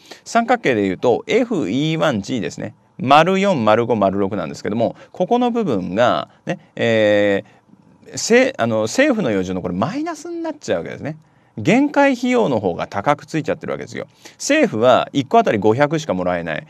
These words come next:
それが千五百作って、五百かける千五百しか政府はもらえてないんですけども、限界費用で言うとですね、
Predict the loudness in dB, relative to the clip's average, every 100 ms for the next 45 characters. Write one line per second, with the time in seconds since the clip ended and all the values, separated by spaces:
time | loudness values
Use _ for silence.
0 | _ -2 0 4 2 2 0 0 2 2
1 | 2 0 -4 -4 -6 -8 -8 -4 -2 -2
2 | _ -10 0 2 4 2 2 2 2 0
3 | -2 -2 0 0 0 0 -2 0 0 2
4 | 0 0 0 0 2 2 0 -2 -2 -2
5 | -8 -8 -4 -2 -2 -6 -12 -2 0 0
6 | -2 -4 -4 -4 -2 -2 -2 -2 -2 -4
7 | -6 -6 -6 -6